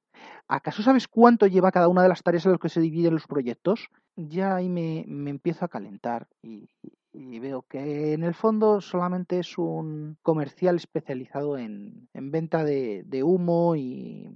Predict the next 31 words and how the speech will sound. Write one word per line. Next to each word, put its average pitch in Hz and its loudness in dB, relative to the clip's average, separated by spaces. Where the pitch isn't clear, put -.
polvo 160 2
de 139 -6
unicornio 151 -2
y 107 -14
lágrimas 117 -8
de 104 -12
dinosaurio 127 -6
y 151 -12
sobre 160 -6
todo 190 4
dedicado 170 4
al 160 2
chupapollismo 120 -10
extremo. 107 -14
Cuando 160 6
vuelve 185 10
a - 12
abrir 165 4
la 139 0
boca 147 0
y 127 -6
me 127 -10
responde 127 -10
que, 101 -16
que 113 -14
ese - -10
no 123 -8
es 110 -14
su - -18
problema. - -20
Bueno, - -20